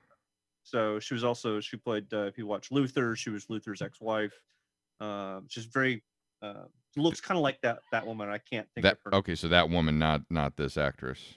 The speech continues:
Speaker 2: Uh,
Speaker 1: Yeah, she looks like her. Um,
Speaker 2: Yeah, I'm just looking at her bio real quick. A lot of T V. Um, not seeing anything that I've seen.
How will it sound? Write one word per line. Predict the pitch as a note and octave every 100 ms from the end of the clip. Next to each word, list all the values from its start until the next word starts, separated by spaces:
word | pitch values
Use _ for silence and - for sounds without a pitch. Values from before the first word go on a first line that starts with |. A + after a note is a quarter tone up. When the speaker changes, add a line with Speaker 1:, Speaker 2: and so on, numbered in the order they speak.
| -
Speaker 2:
Uh, | D2+ D2 D2 D2 D2 - _ _ _ _ _ _ -
Speaker 1:
Yeah, | C#3+
she | - E3+
looks | C#3+ D#3+ -
like | A#2+ G2+
her. | - F#2+ - - -
Um, | A2+ G#2+ G2+ G#2 G2 - _ _ - - _ _ _ _ _ _ _ _ -
Speaker 2:
Yeah, | G#2+ G#2+ A2
I'm | G#2
just | G2
looking | G#2+ G#2 G2+
at | G2 F#2+
her | G2+ G2
bio | F2 G2 G2 G2
real | G2 G2
quick. | - G#2 F#2+ -
A | F2
lot | F2+
of | F2+
T | - F2+
V. | D#2+ E2 E2 - - _ -
Um, | D#2+ D#2+ D#2+ D#2+ D#2+ D#2+ _ _ _ _ _ _ _ _
not | F2 E2+
seeing | - F2+ E2
anything | E2 D#2+ - E2 E2 E2
that | D#2+ - _ _ _ _ _ _ _ _ _ -
I've | D#2+ E2 -
seen. | E2+ C#2+ C#2+